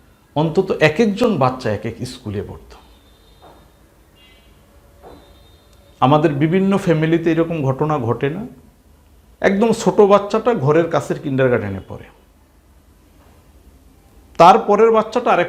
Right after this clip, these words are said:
প্রাইমারি স্কুলে পড়ে, বড় বাচ্চাটা একটু দূরের কোনো হাই স্কুলে পড়ে,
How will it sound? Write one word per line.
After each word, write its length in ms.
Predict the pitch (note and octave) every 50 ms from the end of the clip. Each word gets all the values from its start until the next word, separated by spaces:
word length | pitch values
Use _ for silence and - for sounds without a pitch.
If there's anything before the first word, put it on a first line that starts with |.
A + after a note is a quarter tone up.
| -
প্রাইমারি 380 | - E3+ E3+ E3 D#3+ E3 D3+ C3+
স্কুলে 320 | - - - C#3 A#2 A2 -
পড়ে, 180 | - F2 - - - - - _ _ _ _ _ _ _ _ _ _ _ _ _ _ _ _ _ _ _ _ _ _ _ _ _ _ _ _ _ _ _ -
বড় 320 | B2+ C3 F3+ G#3+ A3+ A#3+ A#3
বাচ্চাটা 500 | A#3+ A#3 A#3 - - B3+ B3 - - C4+
একটু 280 | C4 - - - B3+
দূরের 340 | F#3 E3+ G#3+ A3 G3+ G#3 E3+
কোনো 200 | C3+ D#3+ D#3 C#3+
হাই 180 | A#2+ A2 G#2+ G#2
স্কুলে 360 | - - - - A2 G#2+ G2+ -
পড়ে, 260 | G2+ G2 - - -